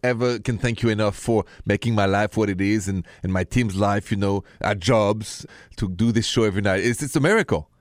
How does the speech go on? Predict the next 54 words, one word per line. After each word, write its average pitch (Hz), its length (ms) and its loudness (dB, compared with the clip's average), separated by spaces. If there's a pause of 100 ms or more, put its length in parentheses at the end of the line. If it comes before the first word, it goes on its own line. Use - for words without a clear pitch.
(280)
And 131 100 2
it's - 100 -4
even 131 220 2
more 180 200 2
a 190 40 0
miracle 123 420 2
for 123 160 0
a 110 40 -4
French 139 340 -2
dude 135 200 2
like 113 240 0
me 139 80 -2
with 127 160 0
such - 200 -6
a 107 80 2
thick - 260 -2
accent 107 540 -4 (340)
that 113 240 2
somebody 120 340 2
gave 104 220 0
me 107 80 0
a 101 60 0
chance, 101 500 -4 (340)
uh, 95 240 2
years, 104 420 2
years 107 240 2
ago. 92 200 2
And 87 100 -2
here 104 140 2
we 95 180 2
are 85 240 2 (240)
with 98 300 -2
you. 92 80 0
So - 140 -6
thank 139 240 -2
you 143 40 0
so 131 160 -2
much. 104 320 -2 (360)
I 156 100 4
wanna 226 300 2
invite 165 580 0
you 196 220 -2
to - 120 -4
finish 143 380 -2
this 117 100 -2
show 117 220 0
to - 180 -8
this 117 220 -2
unique 131 380 0
experience, 98 580 -2
which 101 140 -2
is 92 100 -2
my 92 100 2
podcast, 95 600 0